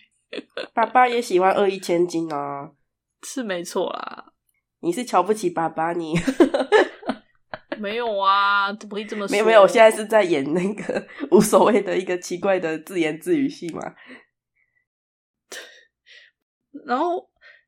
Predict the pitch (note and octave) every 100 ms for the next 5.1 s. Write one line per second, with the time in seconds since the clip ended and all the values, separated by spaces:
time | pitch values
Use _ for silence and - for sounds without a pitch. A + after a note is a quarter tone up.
0 | _ F4+ F#4 F#4 E4 C4 A#3 C#4 C4 A#3
1 | A3 A3+ D4 D4 G3+ F#3 G#3 G3+ - -
2 | D4+ A#3+ A3 - - B3 A3 F3 G3 G#3
3 | E3+ E3 - F#3+ G3+ G3+ F#3+ G#3 G#3 G#3+
4 | G3 G3+ F#3+ G3 E3+ - - - - F3+